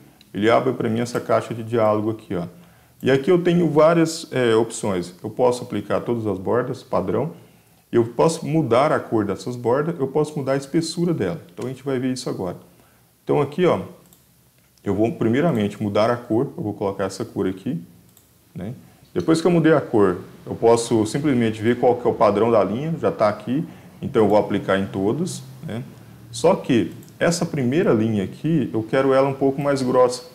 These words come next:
né? Que é essa parte de baixo aqui. Como é que eu faço isso? Clico lá mais uma vez e venho aqui, ó, mudar a espessura,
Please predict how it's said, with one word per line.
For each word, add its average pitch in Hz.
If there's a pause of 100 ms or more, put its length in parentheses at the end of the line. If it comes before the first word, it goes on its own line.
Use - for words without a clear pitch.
né? 104 (420)
Que -
é 104
essa 104
parte 104
de 110
baixo 110
aqui. 98
Como 160
é -
que 175
eu 175
faço 127
isso? 90 (400)
Clico 123
lá 98
mais 104
uma 120
vez 101 (340)
e 104
venho 117
aqui, 127
ó, 104 (1600)
mudar 98
a 107
espessura, 131